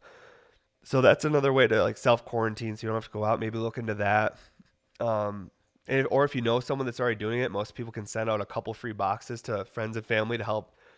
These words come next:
maybe get them on that food plan. So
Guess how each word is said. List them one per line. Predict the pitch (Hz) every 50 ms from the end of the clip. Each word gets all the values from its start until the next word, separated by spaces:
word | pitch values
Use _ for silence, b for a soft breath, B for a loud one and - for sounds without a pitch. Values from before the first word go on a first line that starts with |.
| b b b -
maybe | 117 117 110 107 101
get | 110 101 -
them | - 104 107 104 113
on | 117 117 123
that | 127 123 127 - -
food | - 139 127
plan. | - - 143 143 147 147 151 147 _ b b b b b b b _ _
So | - - 110 104 110 85